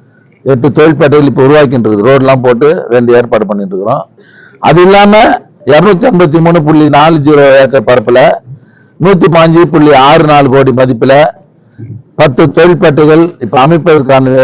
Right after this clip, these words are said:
பணிகளை நடைபெற்று கொண்டிருக்கு. இதுவரையிலும் எந்த காலத்திலும் அது மாதிரி கிடையாது. மூணே வருஷத்துல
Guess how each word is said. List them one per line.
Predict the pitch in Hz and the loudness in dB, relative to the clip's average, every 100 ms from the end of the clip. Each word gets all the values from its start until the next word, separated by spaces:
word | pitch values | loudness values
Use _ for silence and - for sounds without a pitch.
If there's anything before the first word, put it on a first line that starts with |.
| 110 | 0
பணிகளை | 127 139 135 127 | 0 0 0 0
நடைபெற்று | 113 117 104 107 | -2 -2 -6 -10
கொண்டிருக்கு. | 98 104 127 | -10 -6 -4
இதுவரையிலும் | 127 139 147 135 | 0 0 2 0
எந்த | 131 131 | 2 0
காலத்திலும் | 131 135 123 | 0 0 0
அது | 120 | 0
மாதிரி | 123 113 | -2 0
கிடையாது. | 110 101 117 - _ _ _ - | -2 -2 -4 -8 _ _ _ -4
மூணே | 147 170 170 | 0 2 2
வருஷத்துல | 160 151 131 | 2 -2 0